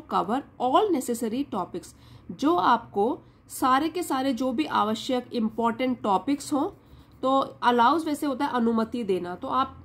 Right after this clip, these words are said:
word to word translation तो नहीं होता है, आपको इसका जिस्ट निकालना है कि बोलना क्या चाहते हैं इस पैराग्राफ में या लाइन में, कि जो आपको अनुमति दे, आप कह सकते हैं कि जो आपको अलाउ करे कि आप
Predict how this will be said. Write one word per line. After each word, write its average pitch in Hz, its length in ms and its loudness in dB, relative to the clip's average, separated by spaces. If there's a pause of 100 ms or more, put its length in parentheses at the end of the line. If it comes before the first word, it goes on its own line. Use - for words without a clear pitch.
(200)
word 311 360 2
to 381 120 4
word 277 220 0
translation 247 640 -4
तो 262 80 -8
नहीं 233 260 -2
होता 202 260 -4
है, 302 180 -6 (160)
आपको 208 300 -4 (320)
इसका 269 260 -4
जिस्ट 247 340 -2
निकालना 208 360 0
है 247 60 0
कि 311 140 -2
बोलना 220 380 2
क्या 226 200 -4
चाहते 196 380 -8
हैं 202 80 -6
इस 196 100 -10
पैराग्राफ 190 540 -10
में 214 80 -2
या 214 100 0
लाइन 185 340 2
में, 180 160 -2 (460)
कि 294 100 2
जो 269 200 2
आपको 302 480 0 (260)
अनुमति 240 600 2
दे, 240 380 2
आप 214 240 0
कह 240 100 -2
सकते 233 260 -6
हैं 240 100 -2
कि 262 120 -6
जो 240 140 -2
आपको 226 240 -2
अलाउ 202 380 2
करे 254 260 0
कि 277 260 2 (340)
आप 254 260 2